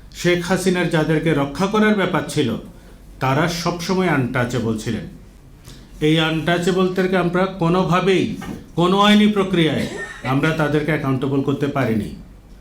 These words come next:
এখন সেই পরিস্থিতিটা, এটি শুরুতেই রাব্বি ভাই বলেছেন, পরিস্থিতিটা পাল্টেছে।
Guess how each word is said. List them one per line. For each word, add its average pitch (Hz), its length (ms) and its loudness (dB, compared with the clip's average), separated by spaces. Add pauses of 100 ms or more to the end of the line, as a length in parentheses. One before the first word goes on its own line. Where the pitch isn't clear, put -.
(500)
এখন 180 360 0
সেই 185 300 2
পরিস্থিতিটা, 175 640 2
এটি 170 140 2
শুরুতেই 170 500 2
রাব্বি 156 260 2
ভাই 143 160 2
বলেছেন, 120 440 -2 (640)
পরিস্থিতিটা 151 580 0
পাল্টেছে। 120 680 -2